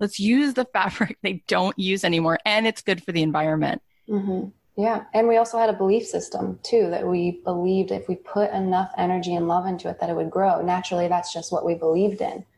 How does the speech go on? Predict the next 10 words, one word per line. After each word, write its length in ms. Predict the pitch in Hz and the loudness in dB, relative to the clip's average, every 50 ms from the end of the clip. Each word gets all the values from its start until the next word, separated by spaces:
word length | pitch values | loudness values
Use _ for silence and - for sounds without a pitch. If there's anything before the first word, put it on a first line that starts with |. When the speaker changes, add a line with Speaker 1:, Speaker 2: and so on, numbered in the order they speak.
| _ _ _ _ | _ _ _ _
Speaker 2:
Anything, 560 | - 190 202 208 202 202 - - - - 202 190 - _ _ _ _ - | -2 0 0 0 0 -2 -4 -8 -8 -8 -12 -16 -20 _ _ _ _ -20
if 120 | 190 - | -18 -16
you 60 | 190 - _ | -16 -18 _
put 200 | - 196 185 - - - - - - _ - | -8 -6 -6 -6 -8 -16 -20 -20 -20 _ -2
energy 280 | 208 208 196 180 180 185 | -2 0 0 0 -2 -2
into 260 | 180 175 175 - 90 - | -2 -2 -4 -4 -4 -6
it, 120 | - - - - | -6 -6 -10 -12
it 180 | - - - - - | -12 -12 -12 -6 -6
will 100 | 185 175 | -6 -4
grow. 300 | 180 - 190 202 - | -2 -2 -2 0 -2